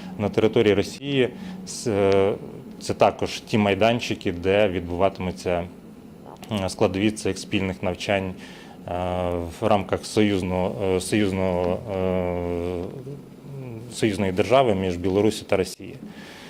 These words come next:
Кордон, е, з Росією. Е, це, звісно, відмінна, е, ситуація, як,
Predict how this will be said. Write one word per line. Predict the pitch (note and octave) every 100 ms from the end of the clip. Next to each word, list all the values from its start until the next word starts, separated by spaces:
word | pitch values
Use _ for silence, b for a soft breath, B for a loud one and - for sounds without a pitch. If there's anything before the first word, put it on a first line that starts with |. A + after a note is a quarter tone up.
| B B B B - -
Кордон, | C3 B2+ E3+ D#3+ C3+
е, | B2+ B2+
з | A2
Росією. | B2 B2 - G#2+ F#2 F2 D#2+ D#2 - - G#2
Е, | F#2 F#2 F#2 F2 -
це, | - A2+ G2+
звісно, | F2 F2 G2 G2+ F#2+ F2+ D#2+ -
відмінна, | G#2+ B2 B2+ B2 B2 B2 B2 A#2 G#2+ G#2+ G#2+ G#2
е, | F#2
ситуація, | - - - A#2 A2+ A2+ G#2+ - F#2+
як, | F#2